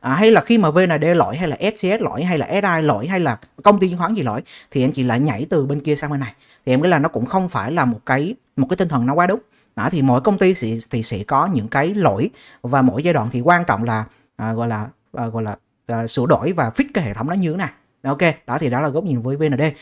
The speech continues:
Thì về cái mức độ ảnh hưởng thì em đánh giá là nó chỉ ảnh hưởng đến vấn đề về tâm lý. Nó chỉ ảnh hưởng về vấn đề về tâm lý thôi chị, nó không có liên quan đến, đến vấn đề về hệ thống hay là về cái mặt vận động của cái cổ phiếu. Rồi, ok, cái thứ hai á, là cái vấn đề của V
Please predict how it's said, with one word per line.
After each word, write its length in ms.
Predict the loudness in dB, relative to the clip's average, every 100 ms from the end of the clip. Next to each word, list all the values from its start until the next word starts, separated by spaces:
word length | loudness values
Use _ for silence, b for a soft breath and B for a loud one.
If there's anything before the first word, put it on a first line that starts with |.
| B B
Thì 100 | -2
về 140 | 4 6
cái 100 | 8
mức 160 | 6
độ 100 | 6
ảnh 180 | 2 2
hưởng 160 | 0 0
thì 80 | 0
em 80 | 0
đánh 100 | 0
giá 140 | 0
là 120 | 0
nó 100 | -2 -2
chỉ 80 | 0
ảnh 120 | 0
hưởng 140 | 0
đến 140 | 0 0
vấn 120 | 0
đề 100 | -2
về 80 | -2
tâm 160 | -2
lý. 140 | -2 -2 _ _ _ _ _ _ _ _ _ _ _
Nó 120 | 0
chỉ 120 | 2 4
ảnh 80 |
hưởng 120 | 2 2
về 60 |
vấn 120 | 2
đề 80 | 2
về 100 | 0
tâm 160 | 0 2
lý 160 | 2
thôi 120 | 2 -2
chị, 100 | -2
nó 80 | -4
không 100 | 0
có 80 |
liên 220 | 2 4 4
quan 140 | 2
đến, 220 | 0 -2
đến 140 | -2 0
vấn 140 | 0
đề 120 | 2
về 120 | 0
hệ 140 | -2 -2
thống 220 | 0 0 -2 B B
hay 160 | 0
là 100 | 2
về 140 | 2 0
cái 140 | 0
mặt 200 | -2 -2
vận 140 | -2 -4
động 140 | -6
của 140 | -6
cái 80 | -8 -8
cổ 100 | -6
phiếu. 200 | -2 -2 -4 b b
Rồi, 160 | 0 0
ok, 100 | 4
cái 580 | 2 2 -10 -20 -2
thứ 60 | 4
hai 320 | 6 6 6
á, 80 | 2 0
là 140 | -4
cái 120 | 0
vấn 160 | 0 4
đề 120 | 2
của 160 | 2
V 100 | -2